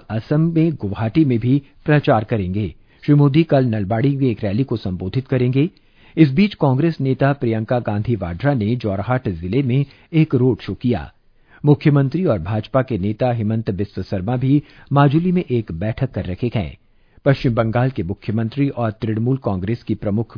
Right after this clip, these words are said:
ममता बनर्जी कल सिलचर में प्रचार करेंगी। असम में चौदह लोकसभा सीटों के लिए तीन चरणों में मतदान होगा।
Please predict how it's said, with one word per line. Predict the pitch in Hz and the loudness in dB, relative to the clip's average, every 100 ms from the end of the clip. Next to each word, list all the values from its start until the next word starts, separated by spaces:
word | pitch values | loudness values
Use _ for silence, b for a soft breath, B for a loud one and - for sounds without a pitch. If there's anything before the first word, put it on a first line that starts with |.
| - | -8
ममता | 120 123 127 | -4 -2 -4
बनर्जी | 87 95 135 127 135 147 B B B | -4 -4 -4 -2 -2 -2 B B B
कल | 143 | 2
सिलचर | 135 143 131 185 165 | 2 0 0 0 0
में | 123 | -2
प्रचार | - 120 120 90 | -2 -2 -2 -4
करेंगी। | 101 110 104 104 71 _ _ _ b b | -4 -2 -2 -2 -6 _ _ _ b b
असम | 139 151 202 | 0 2 2
में | 214 208 | 0 0
चौदह | 202 107 98 143 | -2 -2 0 0
लोकसभा | 147 101 - 113 117 | 0 -2 -4 -4 -4
सीटों | - 92 127 | -4 -4 -4
के | 123 113 | -2 -2
लिए | 123 | -2
तीन | 127 - 147 | -4 -2 -2
चरणों | 139 113 92 131 | -2 -4 -2 -2
में | 127 104 107 b b 131 | -2 -4 -6 b b -4
मतदान | 135 131 110 90 | -2 -4 -6 -6
होगा। | 98 110 110 69 | -6 -4 -4 -6